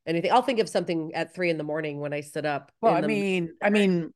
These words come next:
Speaker 2: look, most of us adults aren't really all that impressive to nine-year-olds in a lot of ways. So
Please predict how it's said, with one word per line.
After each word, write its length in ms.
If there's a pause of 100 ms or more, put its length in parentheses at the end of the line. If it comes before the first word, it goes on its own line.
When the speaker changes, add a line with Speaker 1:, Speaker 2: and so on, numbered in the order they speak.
(480)
Speaker 2:
look, 440
most 260
of 100
us 140
adults 540
aren't 220
really 260
all 160
that 160
impressive 840
to 480 (280)
nine-year-olds 1300 (200)
in 100
a 60
lot 260
of 120
ways. 440
So 440